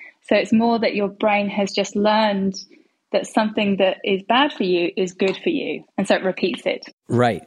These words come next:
Speaker 2: right. It's interesting that, you know, the learning disorder theory came up and, uh, disappeared fairly quickly. And I think the problem might be with that, that term, but I do think
Speaker 1: Yeah.
Speaker 2: it points to, yeah, your brain learned something really, really well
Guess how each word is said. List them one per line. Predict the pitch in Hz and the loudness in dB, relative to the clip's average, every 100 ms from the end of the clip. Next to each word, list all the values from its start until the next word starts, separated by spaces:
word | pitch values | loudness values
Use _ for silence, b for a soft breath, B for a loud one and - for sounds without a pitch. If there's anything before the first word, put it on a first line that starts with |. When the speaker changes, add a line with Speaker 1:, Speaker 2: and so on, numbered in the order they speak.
| _ | _
Speaker 2:
right. | 117 104 | 0 0
It's | - 139 160 | 0 0 0
interesting | 147 120 - 120 107 | 0 -2 0 2 2
that, | 107 - | 0 -2
you | 113 | -2
know, | 98 | 0
the | 95 101 | 0 2
learning | 110 113 113 101 | 2 2 2 0
disorder | 95 - 101 95 90 92 90 | -2 -2 0 0 0 0 -2
theory | - 117 101 98 92 | -2 0 2 0 -2
came | - 104 98 | -2 -2 2
up | 101 104 - - | 0 -2 -6 -4
and, | 92 90 85 85 78 - | 0 0 0 -2 -4 -2
uh, | 95 82 | -2 -2
disappeared | 90 92 98 - 101 95 87 - | -4 -2 -2 -2 0 0 -2 -2
fairly | - 117 95 87 | 0 2 2 -2
quickly. | - 151 - 78 80 B B B | -2 -2 -2 -4 -4 B B B
And | - 135 | 0 0
I | |
think | 117 151 | 0 0
the | - | -2
problem | - 135 127 117 107 | 0 2 2 2 0
might | 104 104 | 0 -2
be | - 98 | -2 -4
with | 87 - | -4 -2
that, | 87 80 - _ | -2 -2 -8 _
that | 180 92 - - | -4 -4 -4 -6
term, | - 196 120 87 87 B B - | 0 2 2 0 -2 B B -2
but | 143 | 0
I | 131 | 2
do | 156 196 | 2 2
think | 165 131 | 2 0
Speaker 1:
Yeah. | 180 | 0
Speaker 2:
it | 180 | 2
points | 131 127 - - - | 2 2 0 -4 -2
to, | - 117 104 98 90 B B B | 0 0 0 0 -2 B B B
yeah, | - 113 131 | -2 2 2
your | 98 101 | 2 0
brain | 92 127 127 110 | 2 2 4 2
learned | 107 120 123 | 2 2 0
something | - 113 - 101 95 | 0 -2 -2 -2 0
really, | 95 110 113 107 98 | 0 2 2 0 0
really | 104 98 92 | 0 0 0
well | 90 107 98 87 85 | 2 2 2 0 -2